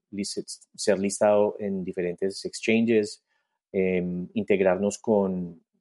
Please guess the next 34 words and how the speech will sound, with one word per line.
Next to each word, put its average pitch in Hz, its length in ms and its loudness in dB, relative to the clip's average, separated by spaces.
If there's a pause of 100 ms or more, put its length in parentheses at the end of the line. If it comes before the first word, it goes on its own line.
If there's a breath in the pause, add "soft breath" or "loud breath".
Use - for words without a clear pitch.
eh, 95 180 -6
compañías 95 560 0
como 98 180 0
Cointigo, 113 600 2
que 107 100 -6
nos 92 140 -2
ayudan 90 400 0
a... 87 360 -4 (460)
a, 87 340 -2 (840)
eh, 98 200 0
y, 104 220 0
y - 20 4
es 95 80 2
un 104 100 -2
tema 101 240 2
que, 90 320 0
que - 140 -20
quiero 98 220 0
tocar 92 240 0
ahora 95 180 4
un 98 160 -2
poquito 101 320 -6
más 98 140 -4
tarde, 110 260 0
pero 92 140 -2
es 98 100 -4
un, 104 240 -2
es, - 400 -14 (160)
Cointigo 95 480 2
es 101 140 0
un 101 80 -4
sistema 101 420 -2
que 104 140 -6
nos 92 280 -4